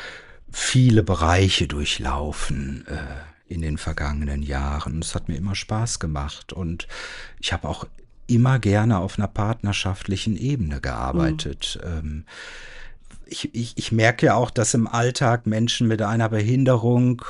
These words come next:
Speaker 1: ausgegrenzt werden,
Speaker 2: Ist
Speaker 1: nicht
Speaker 2: so.
Speaker 1: wahrgenommen werden oder dass schief geguckt wird.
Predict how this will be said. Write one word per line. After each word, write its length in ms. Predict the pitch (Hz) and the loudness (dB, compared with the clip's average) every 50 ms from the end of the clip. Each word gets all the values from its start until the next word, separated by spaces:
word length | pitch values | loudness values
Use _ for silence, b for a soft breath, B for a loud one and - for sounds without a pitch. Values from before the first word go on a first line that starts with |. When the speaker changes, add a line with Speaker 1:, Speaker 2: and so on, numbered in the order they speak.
| - - | -10 -4
Speaker 1:
ausgegrenzt 1040 | - - 170 202 196 - - - 113 - - - 78 69 76 80 78 - - - - | 2 2 4 4 4 2 2 2 4 6 6 6 6 4 2 -2 -4 -8 -8 -8 -6
werden, 320 | 80 73 76 76 71 76 82 | -4 -4 -2 -4 -4 -4 -2
Speaker 2:
Ist 60 | 80 - | 0 0
Speaker 1:
nicht 160 | 117 - - | 0 2 2
Speaker 2:
so. 60 | - | 4
Speaker 1:
wahrgenommen 840 | 175 113 117 135 151 160 139 117 101 95 85 78 82 76 71 76 - | 4 6 6 6 6 4 4 4 2 2 0 0 -2 -4 -6 -6 -8
werden 420 | 80 78 71 69 71 - - 73 - | -6 -4 -4 -4 -4 -6 -6 -10 -10
oder 220 | - - 69 78 | -10 -10 -8 -8
dass 260 | 76 87 101 - - | -6 -4 -4 -2 -2
schief 440 | - - - 127 117 117 - - - | 0 0 2 2 2 2 0 -2 0
geguckt 640 | - 113 - - - 151 165 170 - - - - - | 0 0 0 0 0 0 0 0 -2 -12 -12 -10 -6
wird. 420 | 82 82 73 69 69 - - - | -6 -4 -4 -6 -6 -8 -10 -12